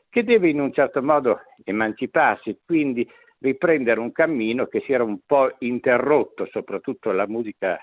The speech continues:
strumentale, per, eh, l'ingerenza, diciamo,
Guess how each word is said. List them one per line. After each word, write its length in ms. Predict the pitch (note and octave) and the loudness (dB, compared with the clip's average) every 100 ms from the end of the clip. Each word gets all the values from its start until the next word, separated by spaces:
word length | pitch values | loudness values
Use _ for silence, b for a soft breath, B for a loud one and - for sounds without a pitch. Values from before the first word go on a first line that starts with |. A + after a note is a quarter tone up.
| _ | _
strumentale, 720 | - E2+ D#3+ - E2 E2+ A#2 b b b b _ _ | -14 -8 -8 -4 -2 -2 -4 b b b b _ _
per, 240 | D#3 D3 | 2 4
eh, 280 | B2 G#2+ F#2+ | 2 0 -2
l'ingerenza, 920 | A2 A#2+ C#3 B2+ G#2+ A2 A#2 - G2 - | -6 -6 -2 0 2 0 -2 -6 -6 -8
diciamo, 540 | F2 - G#2 G#2+ F#2 | -8 -2 0 0 -4